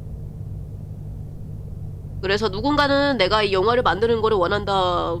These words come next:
그런 내용 같아요. 어, 어, 왜 안 끝나? 아니, 왜 안 끝나? 아직까지 다 했잖아요.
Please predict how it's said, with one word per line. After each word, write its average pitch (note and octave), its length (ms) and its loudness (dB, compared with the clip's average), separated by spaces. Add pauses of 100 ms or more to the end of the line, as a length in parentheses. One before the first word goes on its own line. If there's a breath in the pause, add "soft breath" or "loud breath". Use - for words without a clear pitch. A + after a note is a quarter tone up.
(100)
그런 G3 200 0
내용 F3 160 0
같아요. D#3+ 480 -6 (1700)
어, D#4+ 140 4 (180 loud breath)
어, D#4+ 80 0
왜 D#4+ 100 6
안 C4+ 200 6
끝나? D4+ 720 6 (1080)
아니, D#4+ 280 4
왜 D4+ 100 4
안 C4+ 220 4
끝나? D#4 280 4
아직까지 D4 580 0
다 C#4 120 2
했잖아요. C#4+ 1000 2